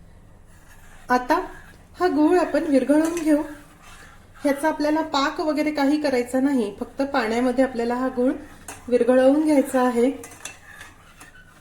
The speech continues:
गूळ विरघळतोय तोपर्यंत एका कढईमध्ये एक टेबलस्पून साजूक तूप घेऊया.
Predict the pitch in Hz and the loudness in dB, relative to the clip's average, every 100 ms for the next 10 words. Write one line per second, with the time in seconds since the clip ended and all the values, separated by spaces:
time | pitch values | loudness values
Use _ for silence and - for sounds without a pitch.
0 | - - - _ _ 240 302 320 320 277 | -20 -20 -20 _ _ 0 2 4 2 4
1 | 302 311 311 330 254 262 262 269 277 277 | 4 2 2 2 4 4 4 4 4 4
2 | 311 277 277 277 254 247 254 277 233 220 | 0 -2 -2 -2 0 2 2 2 0 0
3 | 247 269 269 208 233 - 277 359 247 190 | -2 0 0 0 -4 -2 -4 -2 -6 -6
4 | 240 - 269 269 269 262 | -8 -4 -4 2 2 2